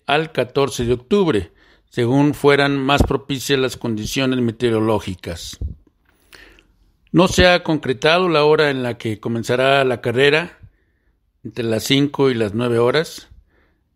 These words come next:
información que se confirmará este viernes. Finalmente, la carrera se llevará a cabo el sábado, en un circuito situado en el Prater, un recorrido llano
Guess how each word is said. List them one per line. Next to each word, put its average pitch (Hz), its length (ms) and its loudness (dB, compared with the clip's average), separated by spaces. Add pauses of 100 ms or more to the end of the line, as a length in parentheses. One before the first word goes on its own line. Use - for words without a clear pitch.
información 170 600 2
que 165 120 -2
se 139 140 -2
confirmará 123 680 -2
este 131 240 -4
viernes. 151 600 0 (1080)
Finalmente, 196 500 2
la 180 120 2
carrera 151 340 2
se 143 160 -2
llevará 131 340 2
a 139 80 -2
cabo 139 280 2
el 127 80 0
sábado, 113 520 -2 (180)
en 110 140 -6
un 131 100 -2
circuito 143 600 -2
situado 135 720 0 (260)
en 117 160 -4
el 110 140 -4
Prater, 120 480 -2 (220)
un 123 380 -2
recorrido 123 560 0
llano 156 600 -2